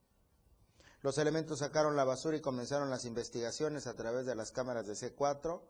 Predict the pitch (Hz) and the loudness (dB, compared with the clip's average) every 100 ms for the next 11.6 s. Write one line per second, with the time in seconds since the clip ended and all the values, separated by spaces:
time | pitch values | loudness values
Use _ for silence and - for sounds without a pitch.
0 | - - _ _ _ _ - 147 151 180 | -20 -20 _ _ _ _ -2 4 6 6
1 | 185 175 156 143 - 185 185 165 - 139 | 4 2 -2 -4 -4 -4 -4 -8 -10 -10
2 | - - - - _ _ _ _ _ _ | -12 -16 -20 -20 _ _ _ _ _ _
3 | _ _ _ _ _ _ - - - _ | _ _ _ _ _ _ -20 -20 -20 _
4 | 135 139 135 - 139 135 135 135 151 151 | -2 -2 -2 -2 0 0 -2 0 0 0
5 | 143 131 - 120 117 107 98 - _ _ | -2 -6 -6 -4 -4 -6 -10 -16 _ _
6 | _ _ _ _ _ _ _ _ _ - | _ _ _ _ _ _ _ _ _ -6
7 | 123 127 117 117 - 101 - 87 87 - | -2 -2 -4 -8 -10 -12 -10 -12 -12 -12
8 | 117 - 123 151 185 - 127 113 117 147 | -10 -4 -2 0 0 -2 -6 -6 -6 -8
9 | 147 147 127 107 107 104 131 131 113 113 | -6 -6 -6 -8 -8 -10 -8 -6 -6 -4
10 | 113 135 139 139 131 120 - 117 107 107 | -4 -4 -6 -10 -8 -8 -8 -10 -10 -14
11 | - - 139 139 - 135 | -10 0 0 0 -4 -6